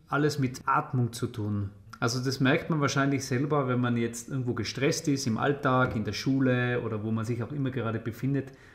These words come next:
dass man, wenn man mal ganz bewusst auf die Atmung schaut und, und hin-, sich hineinspürt, man wird anfangen, schneller zu atmen. Man nennt es bei uns Sängern eine flache Atmung. Ja? Das heißt, man rutscht so nach oben, der Herzschlag wird schneller, das ist so die typische Nervosität.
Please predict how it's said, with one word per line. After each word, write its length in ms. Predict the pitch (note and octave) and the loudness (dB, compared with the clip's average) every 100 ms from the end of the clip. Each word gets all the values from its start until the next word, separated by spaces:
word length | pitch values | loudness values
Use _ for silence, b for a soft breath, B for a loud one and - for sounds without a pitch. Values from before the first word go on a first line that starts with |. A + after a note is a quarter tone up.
| B B | B B
dass 200 | A#2+ A2 | -4 0
man, 140 | B2+ | 0
wenn 100 | A#2 | 2
man 120 | B2+ | 4
mal 180 | A#2+ A2+ | 4 2
ganz 320 | G#2+ A#2+ D#3+ | 0 -2 -4
bewusst 400 | - B2+ C3+ - | -4 -4 -2 -4
auf 120 | - - | -6 -8
die 120 | - | -6
Atmung 520 | G#2+ A2 C3 A#2 A2 A2+ - - | -4 -2 -2 -2 -2 -6 -20 -18
schaut 540 | - A2 G#2+ C#3+ D3 | -8 -2 0 0 -2
und, 280 | - A#2+ G#2+ | -6 -6 -4
und 200 | C3 A#2 | -6 -4
hin-, 180 | B2 C3 | -2 -2
sich 220 | B2+ C#3+ | -2 -2
hineinspürt, 680 | B2 A#2 B2 B2 C#3 C#3+ C#3 B B B - | 0 0 0 0 0 0 -2 B B B 0
man 240 | B2 B2 | 2 4
wird 160 | C3+ C3+ | 4 2
anfangen, 540 | C3+ C#3 D#3 C#3 B2 | -2 0 2 2 0
schneller 380 | - - A#2+ C3+ | -2 0 2 2
zu 160 | - C#3 | 0 -4
atmen. 420 | A#2 - G#2+ G#2 - - - | -4 -4 -4 -6 -10 -18 -4
Man 200 | A#2+ A#2+ | 2 4
nennt 200 | B2+ C3 | 4 2
es 100 | A#2+ | 0
bei 120 | A#2+ | 0
uns 260 | A#2+ A#2+ | 0 0
Sängern 340 | - B2 B2 G#2+ - | 0 2 2 0 -2
eine 160 | A2+ | -4
flache 500 | A2+ A2+ A#2 - A#2+ | -2 4 4 4 0
Atmung. 320 | A2+ A2+ G#2+ | 0 -2 -4
Ja? 140 | G#2 G#2+ | -2 -2
Das 160 | A2+ | 0
heißt, 200 | A#2 A2+ A#2 D3+ D#3 B B B B B | 0 -2 -2 -10 -10 B B B B B
man 120 | - B2 | 0 2
rutscht 260 | D3+ - | 2 0
so 120 | - | 0
nach 280 | B2 A2 - | 0 0 2
oben, 640 | F3+ F#3+ F3 F3+ F3 - - | 6 8 8 6 4 0 -4
der 80 | A#2+ | -2
Herzschlag 640 | A2 B2+ D#3+ - B2+ B2+ | 0 0 0 6 6 8
wird 140 | C3 B2+ | 4 4
schneller, 760 | - B2+ C3 C#3+ D3 D3 D3 - | 4 6 8 10 10 8 4 -4
das 120 | B2 | -2
ist 100 | D3 | 0
so 80 | C3+ | 0
die 140 | B2 | 0
typische 320 | D3+ D#3+ - | 0 0 2
Nervosität. 720 | C3+ B2 B2 B2 B2+ D3+ - | 2 2 0 2 2 2 0